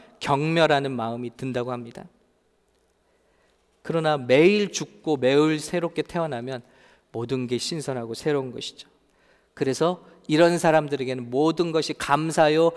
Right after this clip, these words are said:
경탄, 감탄이 되는 것입니다. "와, 오늘도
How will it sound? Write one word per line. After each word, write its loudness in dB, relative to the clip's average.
경탄, 2
감탄이 -8
되는 -12
것입니다. -16
"와, -4
오늘도 -4